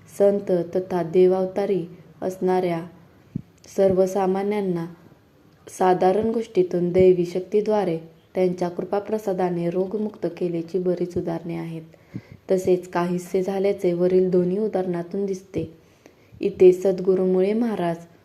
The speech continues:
व देवावतारी बाळूमामा हे दैवी पुरुष होते, हे सिद्ध होते. तसेच गारगोटीत प. पू. कृष्ण काका यांचेही कार्य तसेच आहे. इसवी सन एकोणीसशे चौऱ्याण्णव मध्ये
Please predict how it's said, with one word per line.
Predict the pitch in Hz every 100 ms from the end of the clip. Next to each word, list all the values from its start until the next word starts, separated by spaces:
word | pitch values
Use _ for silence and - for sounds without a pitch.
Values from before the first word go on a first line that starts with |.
| _ -
व | 190
देवावतारी | 180 196 233 247 - 208 202
बाळूमामा | 190 175 175 196 208 180 180 - - _ -
हे |
दैवी | 185 190 180 202
पुरुष | 202 180 175 -
होते, | 170 - 160 156 - - _ - -
हे | 202
सिद्ध | 202 208 165
होते. | 180 180 180 165 170 - _ _ _ -
तसेच | 202 196 185 180 175
गारगोटीत | 185 202 214 233 208 185 - - _ _ -
प. |
पू. | 208 226 226 180 170 - - _ -
कृष्ण | 202 220 - 240 240 247 - -
काका | 196 185 185 170 185 - _ _ -
यांचेही | 180 180 190 220
कार्य | 254 190 185 180 180
तसेच | 175 - 180 180
आहे. | 170 165 156 - - _ -
इसवी | 196 - 202
सन | 233 196 185 185
एकोणीसशे | 180 - 180 180 185
चौऱ्याण्णव | 180 190 180 190 208 247
मध्ये | 254 208 165